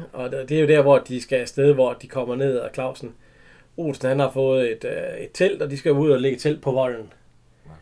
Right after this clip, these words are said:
Speaker 1: Og det eneste, Olsen, han har taget med, det er en gammel, øh,
Speaker 2: Uldtæppe,
Speaker 1: gammel uldtæppe,
Speaker 2: og så ti bajer.
Speaker 1: og så lidt provision, eller proviant. <laughs> Og så ryster han, øh, posen, og den er fyldt med bajer. Og Clausen siger, "Ja, du har ikke begreb om lejrliv."
Speaker 2: Det har de heller ikke.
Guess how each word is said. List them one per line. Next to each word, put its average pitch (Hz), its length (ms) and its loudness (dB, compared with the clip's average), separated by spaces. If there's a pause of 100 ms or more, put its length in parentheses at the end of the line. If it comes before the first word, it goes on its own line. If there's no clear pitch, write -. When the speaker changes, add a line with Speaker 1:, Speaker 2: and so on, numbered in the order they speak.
(240)
Speaker 1:
Og 127 80 -6
det 156 100 2
eneste, 185 180 0
Olsen, 147 260 0
han 143 100 4
har 139 100 6
taget 131 240 -2
med, 160 180 4
det 156 260 0
er - 440 -6
en 151 80 -16
gammel, 120 440 -14
øh, - 80 -14 (840)
Speaker 2:
Uldtæppe, 147 280 -2
Speaker 1:
gammel 143 160 6
uldtæppe, - 320 6
Speaker 2:
og - 40 -2
så 110 180 -6
ti - 240 -14
bajer. - 140 -14
Speaker 1:
og 143 60 0
så 175 120 10
lidt 170 160 6
provision, 143 640 2
eller 123 200 -6
proviant. 131 720 -10
<laughs> - 80 -12
Og 135 80 -6
så 156 80 -4
ryster 170 280 4
han, 143 180 0
øh, 147 320 -2
posen, 156 380 -8 (460)
og 143 60 -10
den 151 120 2
er 147 40 0
fyldt 147 180 0
med 120 80 -8
bajer. - 380 -10 (460)
Og - 80 -12
Clausen 123 220 -6
siger, 127 120 -8
"Ja, 226 160 6 (160)
du 208 60 0
har 240 60 6
ikke 254 160 10
begreb 208 300 8
om 151 120 0
lejrliv." 151 460 2 (840)
Speaker 2:
Det 90 80 -20
har 117 160 -12
de 87 80 -14
heller 85 140 -12 (100)
ikke. 76 120 -20